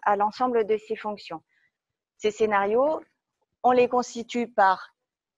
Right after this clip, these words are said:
combinaison de solutions élémentaires, l'ensemble de ces solutions pouvant être comparées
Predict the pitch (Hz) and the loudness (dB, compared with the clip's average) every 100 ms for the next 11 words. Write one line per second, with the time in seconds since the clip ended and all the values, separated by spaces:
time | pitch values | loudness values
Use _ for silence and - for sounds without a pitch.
0 | _ - 262 262 247 233 233 233 214 202 | _ 0 2 2 2 2 0 -4 -2 -2
1 | 202 226 214 208 214 202 185 175 165 208 | 0 0 0 -2 -2 -2 0 -2 -4 -2
2 | 277 - - - 190 226 220 202 202 202 | -2 -2 -14 -6 -4 -2 -2 -4 -2 -4
3 | 208 202 196 202 196 202 202 196 - 185 | -2 -6 -4 -8 -6 0 2 0 -2 -6
4 | 202 196 196 190 190 | -6 -2 -2 0 -4